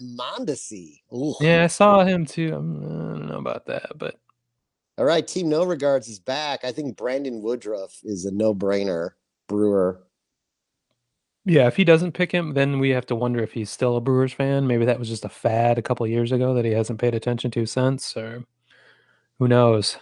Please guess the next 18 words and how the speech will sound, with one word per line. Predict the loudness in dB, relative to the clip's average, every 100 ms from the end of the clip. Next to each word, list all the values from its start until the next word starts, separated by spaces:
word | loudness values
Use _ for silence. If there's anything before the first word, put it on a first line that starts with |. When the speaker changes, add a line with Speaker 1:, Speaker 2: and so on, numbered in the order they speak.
| _ _
Speaker 2:
Maybe | 0 4
he's | 6
a | 6
White | 6
Sox | 4 0 -2
fan | -6 -4
again, | -4 -4 -4 -6 _ _ -8
or | -4 -4 -6 -10 _ _ 0
Speaker 1:
I | 4
don't | 4
think | 4
he | 4
ever | 4 2
was | 2 0
a | -2
White | -10 -14
Sox | -12 -12 -12
fan, | -12 -10